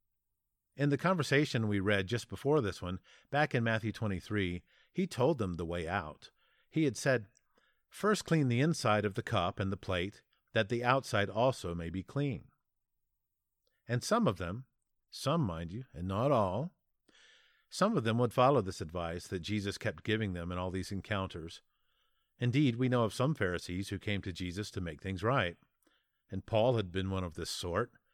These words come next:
And when Jesus confronted Paul, Paul actually repented.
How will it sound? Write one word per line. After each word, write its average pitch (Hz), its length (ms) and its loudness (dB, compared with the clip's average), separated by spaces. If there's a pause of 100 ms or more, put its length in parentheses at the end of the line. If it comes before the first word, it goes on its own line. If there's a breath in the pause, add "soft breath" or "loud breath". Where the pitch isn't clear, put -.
(600)
And 113 140 0
when 113 100 2
Jesus 123 300 0
confronted 110 480 -2
Paul, 131 480 4 (720 soft breath)
Paul 165 260 4
actually 110 340 2
repented. 143 600 0